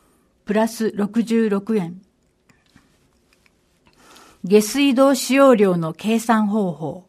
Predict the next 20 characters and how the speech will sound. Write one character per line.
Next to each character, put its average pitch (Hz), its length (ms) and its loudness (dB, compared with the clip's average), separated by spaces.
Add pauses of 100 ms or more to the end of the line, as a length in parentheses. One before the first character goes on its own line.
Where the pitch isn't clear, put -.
(1200)
例、 196 480 0 (800)
下 214 120 6
水 269 320 0
排 247 280 0
除 247 160 2
量、 170 360 -4 (640)
四 247 320 8
十 254 200 0
立 226 280 0
方 220 220 4
メ 214 220 2
ー - 20 -4
ト 151 180 -8
ル、 - 180 -14 (560)
二 185 140 -2
ヶ 269 140 6
月 220 300 2
の 160 140 -2
場 151 240 -6
合。 143 200 -8